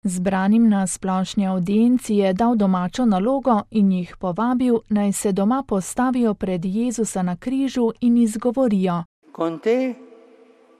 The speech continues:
Speaker 2: niente è perduto.
Speaker 1: "S tabo ni nič izgubljenega.
Speaker 2: Con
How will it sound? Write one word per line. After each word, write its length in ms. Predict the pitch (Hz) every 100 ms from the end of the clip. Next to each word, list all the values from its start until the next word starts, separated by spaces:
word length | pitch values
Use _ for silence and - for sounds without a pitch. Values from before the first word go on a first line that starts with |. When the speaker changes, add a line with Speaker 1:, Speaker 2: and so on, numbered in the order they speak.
| _ 135
Speaker 2:
niente 680 | 131 147 156 151 135 143
è 40 | 135
perduto. 680 | 135 123 113 117 107 -
Speaker 1:
"S 160 | 98 -
tabo 420 | 208 196 202 233
ni 220 | 226 240
nič 320 | 240 233 - 196
izgubljenega. 920 | 175 180 180 190 185 185 180 185 175
Speaker 2:
Con 180 | 127